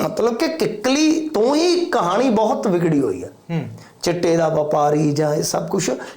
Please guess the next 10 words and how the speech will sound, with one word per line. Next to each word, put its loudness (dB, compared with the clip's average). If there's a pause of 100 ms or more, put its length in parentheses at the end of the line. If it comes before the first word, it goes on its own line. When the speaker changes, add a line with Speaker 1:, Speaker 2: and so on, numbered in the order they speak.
Speaker 1:
ਚੱਲਦੀਆਂ 2
ਆਈਆਂ 2
ਕਿ -2
ਨਹੀਂ 2
ਚੀਜ਼ਾਂ? -2
Speaker 2:
ਜੀ, -4
ਬਿਲਕੁਲ, -8
ਬਿਲਕੁਲ। -18
Speaker 1:
ਤਾਂ 0
ਜਦੋਂ 0